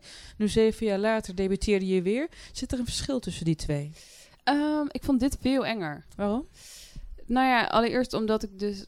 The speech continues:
Speaker 2: al twee keer dat hele circus had meegemaakt en, en wist, zeg maar... De eer-, to-, toen
Speaker 1: Twee
Speaker 2: ik
Speaker 1: keer? Met allebei je bundels bedoel je?
Speaker 2: Ja, met,
Speaker 1: Ja.
Speaker 2: zeg maar, twee keer een boek had uitgebracht en
Speaker 1: Ja.
Speaker 2: twee keer had gemerkt van, oh, dan gaan mensen er dus op reageren. Dat wist ik in eerste instantie, had ik dat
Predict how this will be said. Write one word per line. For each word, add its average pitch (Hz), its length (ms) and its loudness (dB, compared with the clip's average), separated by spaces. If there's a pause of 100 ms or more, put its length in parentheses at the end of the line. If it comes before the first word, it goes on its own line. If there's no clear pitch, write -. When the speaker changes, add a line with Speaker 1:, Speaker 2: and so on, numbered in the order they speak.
(120)
Speaker 2:
al 190 140 -6
twee 196 220 -2
keer 190 200 -4
dat 175 160 -4
hele 175 200 -2
circus 214 340 -4
had 214 140 -2
meegemaakt 190 680 -4
en, 160 380 -10
en 165 200 -8
wist, 170 280 -4
zeg - 100 -12
maar... 175 140 -2
De - 100 -10
eer-, - 180 -6
to-, 233 140 -10
toen 202 120 -6
Speaker 1:
Twee 262 120 2
Speaker 2:
ik 285 60 0
Speaker 1:
keer? 156 360 -4
Met 185 260 -6
allebei 202 340 0
je 190 80 -2
bundels 170 400 -4
bedoel 151 280 -8
je? 147 120 -4
Speaker 2:
Ja, 220 300 4
met, 196 140 0
Speaker 1:
Ja. 156 80 -2
Speaker 2:
zeg 208 100 -2
maar, 208 160 0
twee 202 140 -2
keer 196 140 -8
een 190 80 -8
boek 196 140 -6
had 190 120 -6
uitgebracht 170 420 -6
en - 60 -8
Speaker 1:
Ja. 175 60 -6
Speaker 2:
twee 185 180 -2
keer 170 360 -4 (180)
had - 240 -10
gemerkt 170 260 -8
van, 165 140 -10
oh, 175 120 -2
dan 175 80 -10
gaan 175 180 -10
mensen 170 240 -6
er 165 80 -6
dus 156 140 -10
op 160 100 -8
reageren. 151 600 -10
Dat 175 160 -12
wist 170 220 -10
ik - 100 -12
in 202 60 -10
eerste 190 180 -10
instantie, 180 380 -10
had 165 100 -12
ik 175 120 -20
dat 165 260 -10